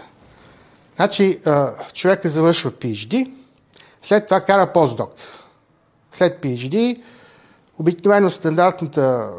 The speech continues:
за природните науки, стандартното време трябва на един постдок е около три години. Три-четири години. И след това, на това ниво, той кандидатства за асистент професор.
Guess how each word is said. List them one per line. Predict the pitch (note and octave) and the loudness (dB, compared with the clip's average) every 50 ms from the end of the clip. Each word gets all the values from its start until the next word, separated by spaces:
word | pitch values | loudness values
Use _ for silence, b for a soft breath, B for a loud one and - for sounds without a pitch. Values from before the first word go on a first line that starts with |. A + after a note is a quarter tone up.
| - F#2 - C3 | -14 -16 -14 -14
за | C#3 C3 B2 B2+ | -12 -10 -10 -10
природните | B2+ - C#3+ D#3 E3+ D3+ C#3 B2+ - - A#2 | -4 0 2 2 4 2 0 -4 -4 -6 -6
науки, | A2+ D3 F#3+ G#3 - - A3 A3 A3 G#3 G#3+ B B B B B B B B | -4 -4 -4 -4 -4 -2 0 0 0 0 -4 B B B B B B B B
стандартното | - - - D3+ E3 F#3+ G3+ G#3 - - E3 | -12 -10 -4 0 2 2 2 0 0 -2 0
време | C#3+ D3+ C#3 C#3+ | 0 2 0 0
трябва | C#3+ - F#3 F#3 F#3 | 0 2 2 4 4
на | F3 | 2
един | E3 F3 E3+ | 2 0 0
постдок | - E3+ E3 D3 D3+ E3+ E3+ E3+ | 2 0 0 2 2 0 0 0
е | E3+ | -6
около | D#3 D3 D3+ C#3 C3 | -6 -6 -6 -10 -12
три | C3 - - A2+ | -10 -10 -12 -12
години. | - - - - - - - - - _ _ | -12 -14 -20 -20 -20 -20 -20 -20 -20 _ _
Три-четири | - G#3+ G3+ - - D#3 C#3+ - - | -6 -6 -6 -4 -4 -6 -6 -6 -14
години. | A2 G#2+ G#2 G#2 - - - _ _ _ _ - - _ _ _ _ _ _ B B B B B B B B B B B B B _ _ | -16 -16 -18 -18 -20 -20 -20 _ _ _ _ -20 -20 _ _ _ _ _ _ B B B B B B B B B B B B B _ _
И | G3 F#3 | 0 0
след | - - D4+ E4 E4 | 4 4 2 2 2
това, | - A3 B3 A#3+ | 0 2 2 4
на | A#3 G#3+ G#3 | 4 2 2
това | - - G#3+ C4 | 0 0 2 4
ниво, | C#4 C4 A#3 E3 D3+ D#3 G#3+ C#4 D4 - - | 4 4 4 4 4 4 4 4 2 0 2
той | A#3 A#3 A#3 | 0 0 2
кандидатства | A#3 - G3+ G3 F#3+ G3 G#3 G#3+ G#3 - G#3+ | 0 0 0 2 2 2 2 0 0 -2 -2
за | F#3 F3 F#3+ G3 F#3+ F#3+ F3 | -2 0 0 0 0 0 -2
асистент | E3 - - - - - F3+ D3+ C3+ | -4 -6 -6 -8 -4 -2 -2 -2 -2
професор. | - B2 G#2 - - - - - - - - - - | -6 -10 -14 -14 -16 -18 -18 -18 -18 -18 -20 -20 -20